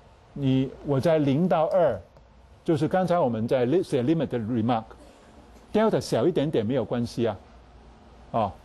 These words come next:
delta 选择不是唯一的，啊，那如果不是唯一的，我限制它小于一，譬如说，如果它小于一，它就是零到二，对不对？啊，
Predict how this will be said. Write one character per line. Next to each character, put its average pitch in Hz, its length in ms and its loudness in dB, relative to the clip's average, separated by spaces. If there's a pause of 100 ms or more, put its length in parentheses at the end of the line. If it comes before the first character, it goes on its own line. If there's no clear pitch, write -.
(120)
delta 165 400 2 (460)
选 117 280 0
择 120 180 0
不 156 140 -2
是 151 120 -2
唯 113 160 2
一 113 160 2
的， 101 180 -2 (600)
啊， 107 200 -2 (680)
那 147 320 0 (300)
如 180 140 2
果 202 80 0
不 220 120 -2
是 196 100 0
唯 151 140 2
一 175 100 2
的， 147 120 0
我 127 80 0
限 147 280 -2
制 143 160 -2
它 131 220 -2 (1200)
小 131 220 0
于 139 40 2
一， 180 220 2 (240)
譬 131 80 0
如 113 80 0
说， 110 220 -2 (1200)
如 214 120 4
果 220 80 4
它 226 120 2
小 147 200 0
于 190 300 2
一， - 60 -6 (200)
它 185 120 0
就 156 80 0
是 135 100 0
零 127 180 0
到 139 160 4
二， 151 260 2 (920)
对 123 120 0
不 117 60 4
对？ 104 120 0 (1900)
啊， 113 240 0